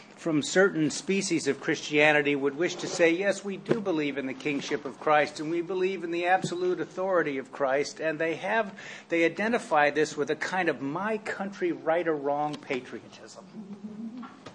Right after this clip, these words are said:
And I think that that's not what we mean when we say this is where our first loyalties ought to be.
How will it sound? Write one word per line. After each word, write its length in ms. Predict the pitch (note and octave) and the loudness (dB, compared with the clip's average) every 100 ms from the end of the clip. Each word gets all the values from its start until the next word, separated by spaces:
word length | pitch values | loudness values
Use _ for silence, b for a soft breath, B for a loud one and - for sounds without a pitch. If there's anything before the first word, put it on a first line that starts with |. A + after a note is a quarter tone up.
| B B B B B - | B B B B B -8
And 160 | C#3+ C#3+ | -4 -2
I 120 | D#3 | -2
think 320 | - G3+ G3+ | -4 -10 -6
that 140 | D#3+ D#3+ | -8 2
that's 320 | F#3+ F#3+ - | 2 2 -4
not 320 | F3+ G#3 F3 | 0 0 0
what 200 | E3+ D#3+ | -8 -6
we 180 | E3 F3 | -6 -4
mean 380 | D3 C#3 C#3+ C#3 | -4 -4 -4 -6
when 180 | C3+ | -8
we 140 | C3+ C3+ | -8 -8
say 300 | - D3 C#3+ | 0 2 2
this 280 | C#3+ E3 F3+ | -2 -6 -6
is 160 | C#3+ | -6
where 240 | C3 C#3+ C3+ | -2 0 0
our 140 | C3 | -2
first 400 | - C#3 - - | -4 -6 -6 -8
loyalties 580 | B2+ B2+ A#2+ B2+ A2+ A2+ | -6 -4 -6 -8 -8 -4
ought 220 | A2+ - | -4 -4
to 80 | G#2+ | -14
be. 180 | B2 | -12